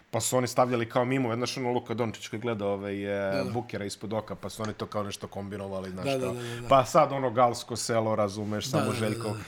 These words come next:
Speaker 2: da.
Speaker 1: E, i, i pravi se neki, ono, sveg, ono što kažeš, znaš, fino je, fino je to vidjeti od ekipe kao što je C D Vita, koju godinama prati ta neka reputacija kao da su bezlični korporativni proizvod, što naravno nije istina,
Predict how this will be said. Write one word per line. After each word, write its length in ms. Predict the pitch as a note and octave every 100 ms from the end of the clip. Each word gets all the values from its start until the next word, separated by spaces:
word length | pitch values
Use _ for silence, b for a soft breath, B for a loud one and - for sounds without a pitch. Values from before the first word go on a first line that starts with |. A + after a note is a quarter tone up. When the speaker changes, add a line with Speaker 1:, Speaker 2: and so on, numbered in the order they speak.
| B -
Speaker 2:
da. 80 | E3+
Speaker 1:
E, 160 | E3
i, 100 | E3+ G3+ E3
i 120 | F#3 D#3+ - -
pravi 260 | F#3+ - F#3+
se 160 | E3
neki, 240 | F3 - D3+
ono, 220 | B2+ -
sveg, 360 | - C#3 B2 E2+
ono 140 | -
što 160 | - F#2
kažeš, 260 | - -
znaš, 240 | G#2+ G2+ -
fino 200 | F3+ E3
je, 80 | A2 B B
fino 220 | - G3
je 40 | F3
to 120 | F3
vidjeti 320 | F3+ F3+ E3
od 120 | D#3
ekipe 600 | C#3 C#3 E3 D#3+ C#3+ C3 - - -
kao 180 | C3+
što 140 | C#3 B2
je 40 |
C 140 | A2+ B2
D 100 | C3
Vita, 200 | C#3+ D3
koju 220 | D3 C#3
godinama 480 | C#3 D#3 C#3+ A#2+ A2
prati 300 | C#3 C3+ A2+
ta 120 | B2+
neka 240 | B2 A#2+
reputacija 520 | A2+ G2 F#2+ A2 A2+ G2
kao 140 | A2
da 80 | G2
su 160 | -
bezlični 440 | F2+ G#2 A2 - G2
korporativni 600 | - G2+ G2+ G2 G2 F2+
proizvod, 440 | - D3 D3 A#2
što 180 | - -
naravno 280 | F#2+ G2+ F2+
nije 180 | G2 G#2+
istina, 300 | A2+ G#3